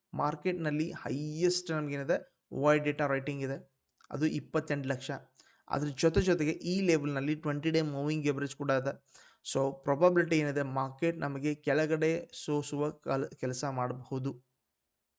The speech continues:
Clearly understanding what actually happening in the market using the O I and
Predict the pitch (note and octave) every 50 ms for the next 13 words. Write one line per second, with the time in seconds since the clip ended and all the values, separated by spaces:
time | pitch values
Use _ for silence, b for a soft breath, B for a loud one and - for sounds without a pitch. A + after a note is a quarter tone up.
0 | _ _ _ _ _ _ _ _ _ _ _ - C#3 C3 C#3+ D3+ D#3 D#3 D3 D3
1 | D3 - - C3+ C#3 C#3 C3 - - C3+ C3 C3+ C#3 C3+ B2+ B2+ B2+ B2+ B2+ B2+
2 | B2+ B2+ - C3+ B2+ A#2+ - B2+ B2+ B2+ C3 C3 C3 C3 C3 C3 - D3+ D3+ D3+
3 | B B B B B - D#3 D#3+ D#3 F3 F3+ F3+ F3 E3 - C#3+ D3 C#3+ D3+ D#3
4 | E3 - - - - C3+ C#3